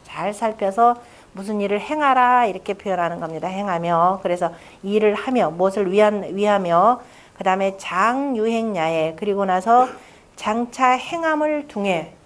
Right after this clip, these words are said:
이제 실질적으로 무슨 일을 하려고 할 때 문헌이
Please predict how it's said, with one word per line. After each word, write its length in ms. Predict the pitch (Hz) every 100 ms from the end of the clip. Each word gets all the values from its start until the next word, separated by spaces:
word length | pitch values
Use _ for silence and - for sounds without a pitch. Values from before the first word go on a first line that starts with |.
| -
이제 240 | 202 208
실질적으로 1000 | 214 339 330 294 269 247 247 269 285 294 - - - 214
무슨 280 | 233 247
일을 220 | 247 247 247
하려고 560 | 247 302 294 277 269
할 280 | 240 226 -
때 460 | 196 180 220 269 - - _ -
문헌이 680 | 196 214 269 302 220 151